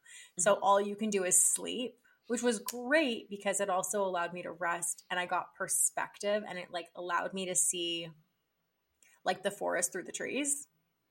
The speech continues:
Speaker 2: Yeah.
Speaker 1: kind of thing. Instead of being focused on all the little details and stuff, it just, it was, it was helpful. Um,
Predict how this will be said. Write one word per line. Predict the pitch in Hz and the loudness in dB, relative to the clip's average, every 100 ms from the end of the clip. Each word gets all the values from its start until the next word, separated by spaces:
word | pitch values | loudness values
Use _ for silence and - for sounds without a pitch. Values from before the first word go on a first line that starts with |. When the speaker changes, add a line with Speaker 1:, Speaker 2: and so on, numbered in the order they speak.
| _ - - | _ -20 -10
Speaker 2:
Yeah. | 160 160 - - _ | -4 -4 -6 -12 _
Speaker 1:
kind | 233 214 | 0 2
of | |
thing. | 226 240 | 0 0
Instead | 208 190 | 2 2
of | 196 | 2
being | 196 190 | 0 -2
focused | 175 170 | -6 -6
on | 180 | -6
all | 175 | -6
the | |
little | 175 175 | -4 -4
details | 175 175 - 190 190 | -6 -8 -2 -2 -2
and | 196 190 | -6 -4
stuff, | 190 202 | -4 -2
it | 180 - - | -4 -6 -6
just, | 185 175 - - | -2 0 0 2
it | 202 | 0
was, | 190 - | 0 0
it | |
was | 208 185 - - | -2 -2 -6 -2
helpful. | 196 - - 160 - - - - _ - | -2 -2 -2 -2 -2 -12 -20 -20 _ 6
Um, | 202 185 185 185 180 | 8 8 6 0 -8